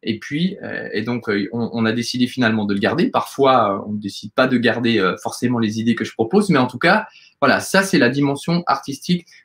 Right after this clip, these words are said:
euh, à l'intérieur de Mix. Alors, euh, c'est, bon, bien sûr, il faut trouver l'équilibre, hein, entre vos choix à vous et puis, bien sûr, le respect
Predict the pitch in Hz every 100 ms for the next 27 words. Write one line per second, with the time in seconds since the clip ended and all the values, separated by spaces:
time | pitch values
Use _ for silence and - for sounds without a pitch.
0 | - 120 120 127 127 131 135 135 110 92
1 | - - - - 127 117 - _ _ _
2 | - 123 123 - 143 127 127 120 135 131
3 | 143 - 180 - - 135 127 117 - 196
4 | 170 147 - 113 - 113 139 143 143 -
5 | - 107 131 175 117 - 113 110 104 -
6 | 139 117 143 123 107 - 135 175